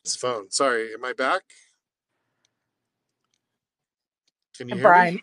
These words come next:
Speaker 2: we are
Speaker 1: No?
Speaker 2: losing you, and your message is so
Speaker 1: Uh,
Speaker 2: important, um, that I
Speaker 1: yeah.
Speaker 2: really wanna make sure that it's coming across. Go ahead and try it again, bud.
Speaker 1: Okay, if not, I'm gonna be in a better area in a few moments. But,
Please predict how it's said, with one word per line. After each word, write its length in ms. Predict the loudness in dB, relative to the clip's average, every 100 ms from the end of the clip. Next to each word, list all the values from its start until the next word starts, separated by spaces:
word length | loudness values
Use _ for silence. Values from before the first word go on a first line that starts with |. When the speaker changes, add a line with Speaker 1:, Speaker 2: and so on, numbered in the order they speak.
| 0
Speaker 2:
we 220 | 6 8
are 80 | 8
Speaker 1:
No? 40 |
Speaker 2:
losing 360 | 6 4 2 -6
you, 140 | -4
and 140 | -4 -4
your 140 | -4
message 560 | 4 4 4 -2 -6 -4
is 160 | -6
so 280 | -6 -4 -2 -2 -6 -2
Speaker 1:
Uh, 300 | 0 0 -6
Speaker 2:
important, 160 | -12 -20 _ -20 -20 -20 _
um, 380 | -8 -4 -4 -8 -6
that 360 | -2 -2 -4 _ _ _ -4
I 100 | -4
Speaker 1:
yeah. 360 | -2 -4 -2 -2
Speaker 2:
really 140 | -4
wanna 280 | -6 -8 -6
make 220 | -8 -10
sure 240 | -8 -6
that 220 | -2 -2 -4
it's 180 | -12
coming 360 | -12 -8 -8 -6
across. 540 | -8 -2 2 2 0
Go 160 | 0 0
ahead 200 | 2 -4
and 120 | -4
try 240 | -2 0 0
it 60 |
again, 320 | -2 -6 -6 -6
bud. 240 | -14 -14 _ _ _ _ _ _ _ _ _ _ _ _ _ _ _ _ _ _
Speaker 1:
Okay, 380 | -10 -8 -8 -8
if 160 | -10 -10
not, 260 | -8 -8
I'm 140 | -10 -14
gonna 120 | -14
be 160 | -10 -12
in 60 |
a 100 | -12 -18 -10
better 240 | -8 -6
area 340 | -6 -8 -8 -10
in 60 |
a 60 | -14
few 240 | -12 -10
moments. 580 | -10 -12 -12 -12 -6 -6 -2
But, 240 | -2 -2